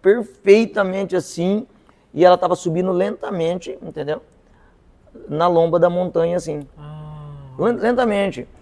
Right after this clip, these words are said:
Speaker 1: Totalmente oposto de um, nada a ver com a estrela, né? A estrela você
Speaker 2: Sim.
Speaker 1: viu, ela não, ela
Speaker 2: Tava
Speaker 1: era
Speaker 2: se mexendo, né?
Speaker 1: redondinha, um negócio perfeito e, e subindo. E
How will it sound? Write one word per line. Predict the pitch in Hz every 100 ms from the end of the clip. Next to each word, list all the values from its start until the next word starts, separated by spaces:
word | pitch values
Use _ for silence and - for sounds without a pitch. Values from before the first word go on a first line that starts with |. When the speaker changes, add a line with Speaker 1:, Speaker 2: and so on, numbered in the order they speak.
| - - _ -
Speaker 1:
Totalmente | 170 185 - 508 494 208 202 214
oposto | 208 - 135 180 180 139
de | 143
um, | 156 139 - -
nada | - 139 170
a | 208
ver | 208
com | 208
a | 196
estrela, | - 123 143 151 117
né? | 123 131
A |
estrela | 113 123 139
você | - 196
Speaker 2:
Sim. |
Speaker 1:
viu, | 135 180 143 -
ela | 117 156
não, | 254 180 135
ela | 127
Speaker 2:
Tava | 127
Speaker 1:
era | -
Speaker 2:
se | - 151
mexendo, | 170 - - 139 123
né? |
Speaker 1:
redondinha, | 123 160 214 269 208 139 139 143 190
um |
negócio | 185 127 151 -
perfeito | 160 - 156 180
e, | 180 165 -
e | 147
subindo. | - - 196 143 - - - - - - _ _
E | 214 254 208 -